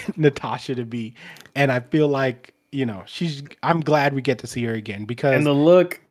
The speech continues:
Speaker 2: the look she gave Kate too, whenever he's, whenever she's about to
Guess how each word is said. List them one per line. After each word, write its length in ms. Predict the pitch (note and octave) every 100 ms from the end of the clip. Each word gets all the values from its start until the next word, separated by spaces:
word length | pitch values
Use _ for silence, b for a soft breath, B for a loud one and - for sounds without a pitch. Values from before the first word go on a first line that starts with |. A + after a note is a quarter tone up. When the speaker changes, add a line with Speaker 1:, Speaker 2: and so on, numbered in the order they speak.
| _
Speaker 2:
the 100 | C#3+
look 180 | C#3 F3
she 140 | - D3
gave 300 | C#3 B2+ -
Kate 360 | D#3+ D#3 -
too, 300 | - D#3 C#3
whenever 300 | A#2 B2 B2+
he's, 320 | C3 C3 B2+ -
whenever 280 | D#3 D3 C#3
she's 200 | C#3 C#3
about 220 | C#3 C3+
to 360 | C3+ C3 C3+